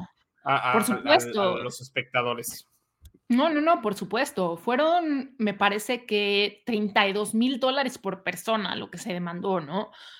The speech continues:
Speaker 2: Y, eh, pues,
Speaker 1: Madre
Speaker 2: había
Speaker 1: mía.
Speaker 2: treinta y cinco mil espectadores que no
Speaker 1: Bueno.
Speaker 2: pudieron ver la práctica dos. Entonces, vamos
Speaker 1: Sí,
Speaker 2: a
Speaker 1: sí,
Speaker 2: multiplicar
Speaker 1: de
Speaker 2: esos
Speaker 1: por sí.
Speaker 2: treinta y cinco mil por treinta mil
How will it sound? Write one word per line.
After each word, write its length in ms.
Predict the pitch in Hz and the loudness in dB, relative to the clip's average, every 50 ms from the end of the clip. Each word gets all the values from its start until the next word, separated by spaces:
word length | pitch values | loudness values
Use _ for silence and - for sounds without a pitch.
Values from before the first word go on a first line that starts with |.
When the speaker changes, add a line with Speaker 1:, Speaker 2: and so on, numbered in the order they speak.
| - - _ _ _ | -20 -20 _ _ _
Speaker 2:
Y, 440 | _ 220 240 240 240 240 240 - _ _ _ _ _ _ _ | _ 2 2 2 2 0 -4 -14 _ _ _ _ _ _ _
eh, 1120 | - 254 226 214 214 220 220 220 220 220 214 220 214 208 202 208 214 214 202 - - - - - - - 196 - - - | 2 4 4 4 4 4 4 4 4 2 2 2 4 2 4 4 4 4 4 2 -2 -8 -14 -18 -16 -16 -14 -14 -12 -8
pues, 160 | - - 131 | -6 -4 -2
Speaker 1:
Madre 120 | - 135 135 | 0 0 2
Speaker 2:
había 300 | - 208 214 233 247 262 | 2 2 4 4 4 4
Speaker 1:
mía. 80 | 262 | 4
Speaker 2:
treinta 540 | - - 247 254 254 247 - - 233 208 214 | 2 2 4 4 4 2 2 4 4 4 4
y 80 | 214 208 | 4 0
cinco 640 | - - - - 240 220 226 226 208 190 208 185 185 | -4 -8 -10 -8 -4 -2 -2 -2 -2 -2 -4 -4 -2
mil 240 | 226 269 330 370 | 0 0 2 2
espectadores 1000 | 294 214 - - 208 190 - - 175 190 202 202 196 - - - - - - - _ _ _ _ _ _ | 0 0 0 -6 -8 -8 -4 -4 -4 -2 -2 -4 -6 -8 -10 -14 -16 -18 -18 -20 _ _ _ _ _ _
que 140 | - 208 202 | -8 -6 -2
no 60 | 196 | 0
Speaker 1:
Bueno. 220 | 196 151 160 147 127 | 2 2 2 2 0
Speaker 2:
pudieron 360 | 247 220 208 208 202 202 202 | 2 2 2 2 0 -2 -2
ver 260 | 208 233 254 359 - - _ _ _ _ _ _ _ _ | -2 -2 -2 -4 -6 -12 _ _ _ _ _ _ _ _
la 260 | _ - 202 196 190 - | _ -2 -2 -2 0 0
práctica 540 | 202 202 208 - - 190 - - 165 165 | -2 -2 -2 -4 -10 -10 -8 -10 -10 -10
dos. 320 | - - - - - - - - _ | -12 -12 -14 -16 -16 -18 -18 -14 _
Entonces, 400 | 208 202 220 226 202 - 220 - | -8 -6 -6 -6 -6 -6 -4 -4
vamos 200 | 254 285 320 294 | -4 -2 -2 -2
Speaker 1:
Sí, 80 | 285 | -2
Speaker 2:
a 20 | 233 | -2
Speaker 1:
sí, 60 | 208 | -2
Speaker 2:
multiplicar 500 | 185 175 175 - - 185 180 135 226 226 | -4 -6 -8 -10 -8 -4 0 2 2 2
Speaker 1:
de 80 | 233 233 | 2 2
Speaker 2:
esos 120 | - - | 0 2
Speaker 1:
por 160 | 143 139 - | 2 2 2
sí. 80 | - - | 0 2
Speaker 2:
treinta 200 | - - 180 175 | 2 2 2 2
y 40 | 160 | 0
cinco 200 | 196 190 - 202 | -4 -6 -6 -4
mil 300 | 208 220 240 262 277 - | -2 2 2 2 0 2
por 180 | - 233 220 - | 0 -2 0 0
treinta 380 | - 190 190 196 190 190 190 190 | -4 -6 -6 -6 -4 -4 -4 -2
mil 300 | 196 208 220 277 403 | 0 2 2 2 0